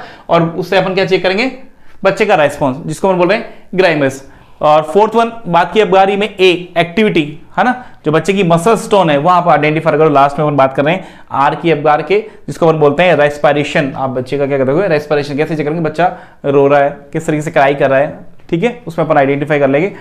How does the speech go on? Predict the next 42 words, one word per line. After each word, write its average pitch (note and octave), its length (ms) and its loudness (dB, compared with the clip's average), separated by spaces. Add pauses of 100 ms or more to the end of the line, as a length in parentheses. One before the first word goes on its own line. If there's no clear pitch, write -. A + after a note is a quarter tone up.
(220)
रेस्पिरेशन D3 560 0
बच्चे C#3 240 -4
का E3+ 120 2 (360)
कैसा E3 240 2
है। A#2 360 -4
देखो G3+ 160 2
आगे G#3+ 160 4
अपन A3 160 2
बात F#3 260 2
करते F3+ 220 2
हैं - 1120 -8
कि F3+ 100 0
अपन F3+ 200 0
कैसे F3+ 300 2
इसकी G#3+ 200 -2
स्कोरिंग F#3+ 340 0
करेंगे। D#3 400 -2 (680)
तो G#3+ 80 4
देखो D#3 200 2 (680)
पर्पस G3+ 340 0 (340)
कि G#3 200 4
जो G#3 120 2
अपगार G3+ 300 2
स्कोर A3+ 180 0
अपन G#3+ 180 0
कर F#3+ 140 2
रहे F#3 120 2
हैं F3+ 160 -4
वो A3 100 2
कर A#3 200 0
क्यों G3 200 2
रहे C3+ 100 0
हैं, - 180 -14 (580)
ठीक E3 120 -4
है, A#3+ 140 -6
अपगार D#3 280 2
स्कोरिंग F3 240 -2
अपन F3 160 0
जो E3 100 0
कर E3 160 2
रहे D3+ 120 2
हैं F#3+ 180 -6